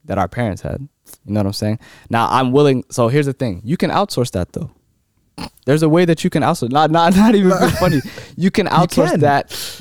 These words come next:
Speaker 1: by, you know, the, the communities that you're involved in,
Speaker 2: Yeah.
Speaker 1: you know, maybe traveling to Somalia, living there for, like, a, like, a summer or
Speaker 2: Mm-hmm.
Speaker 1: spending time there. You know, inshallah, hopefully we can spend time in a Muslim country, just like I did and how im-,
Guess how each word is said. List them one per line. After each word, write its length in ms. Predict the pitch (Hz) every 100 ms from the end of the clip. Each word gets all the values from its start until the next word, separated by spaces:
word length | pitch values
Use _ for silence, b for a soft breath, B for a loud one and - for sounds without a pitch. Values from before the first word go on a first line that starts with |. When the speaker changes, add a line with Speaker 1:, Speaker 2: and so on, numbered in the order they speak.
| 110
Speaker 1:
by, 260 | 127 135 131
you 160 | 127
know, 380 | 131 120 113 - _ _
the, 280 | 120 131 107
the 120 | 110 120
communities 500 | - 131 147 135 120
that 160 | 120 -
you're 80 | 117
involved 420 | 107 120 113 107
in, 100 | -
Speaker 2:
Yeah. 80 | 110
Speaker 1:
you 60 |
know, 140 | 110 104
maybe 220 | 117 113
traveling 360 | 123 120 120
to 80 | 117
Somalia, 260 | - 117 113
living 260 | 120 120
there 160 | 120 117
for, 120 | -
like, 180 | 110 110
a, 160 | 107 -
like, 240 | 110 101
a 80 | 95
summer 400 | - 123 120 117
or 180 | 87 101
Speaker 2:
Mm-hmm. 240 | 131 131
Speaker 1:
spending 320 | 123 - 131
time 320 | 113 127 127 120
there. 260 | 120 117 - _
You 100 | 104
know, 200 | 107 -
inshallah, 460 | - 117 120 117 110
hopefully 300 | 117 113 110
we 80 |
can 100 | 113
spend 220 | 110 113 113
time 200 | 113 113
in 60 |
a 40 | 110
Muslim 260 | 113 113
country, 380 | - 117 - 110 - _ _ _ _ _ _ _ -
just 160 | 120 117
like 140 | 117 110
I 140 | 117
did 300 | 117 120 117 -
and 140 | 95 98
how 260 | 113 110
im-, 160 | -